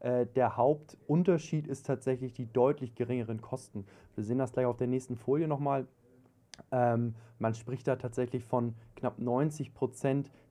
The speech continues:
die, die generischen Produkte günstiger sind als die, ähm, als die Markennamen. Und das ist natürlich, das kommt natürlich dann zustande, wenn die Patente, wie du gerade eben schon meintest, auslaufen,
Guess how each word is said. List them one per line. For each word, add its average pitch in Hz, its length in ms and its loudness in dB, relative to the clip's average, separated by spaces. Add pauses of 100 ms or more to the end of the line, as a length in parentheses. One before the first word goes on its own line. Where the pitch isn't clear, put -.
die, 127 140 -2
die 120 140 -4
generischen 123 580 0
Produkte 123 400 -8
günstiger 135 600 0
sind 127 340 0
als 117 240 -2
die, 117 280 -2 (340)
ähm, 113 480 0
als 113 220 -2
die 127 120 -6
Markennamen. 135 840 2 (400)
Und 120 600 0
das 117 160 0
ist 131 120 -6
natürlich, 131 600 -2 (280)
das 123 200 -6
kommt 135 140 -2
natürlich 123 260 -4
dann 123 200 0
zustande, 131 520 -2
wenn 120 180 0
die 120 120 -4
Patente, 123 520 -6
wie 117 80 -6
du 117 80 -2
gerade 113 240 0
eben 117 180 -2
schon 117 180 -6
meintest, 110 340 -4
auslaufen, 170 680 2